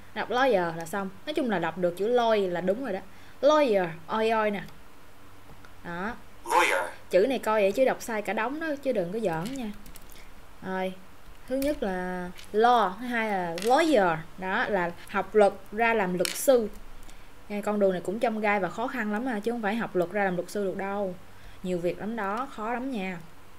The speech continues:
Speaker 1: Thường mình thấy các bạn học luật chắc ra làm nhân sự nhiều hơn. Làm nhân sự là H R đó mọi người, Human Resources đó.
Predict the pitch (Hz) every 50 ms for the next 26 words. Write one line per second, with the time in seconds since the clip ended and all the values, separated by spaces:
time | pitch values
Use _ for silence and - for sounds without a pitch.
0 | - - - - - - - - - 208 196 190 190 180 196 269 311 294 240 170
1 | 165 202 - - 196 190 175 170 - - 269 277 233 214 208 202 196 180 185 190
2 | 196 202 196 - 165 147 175 190 190 175 170 175 202 196 196 190 - - - -
3 | - - - - - 190 185 185 196 214 226 214 - 165 170 185 175 - 233 269
4 | 262 - - 226 220 214 214 240 233 202 180 185 180 175 175 175 - - - 233
5 | 233 220 202 196 196 185 170 180 226 240 - - 180 - - - 233 247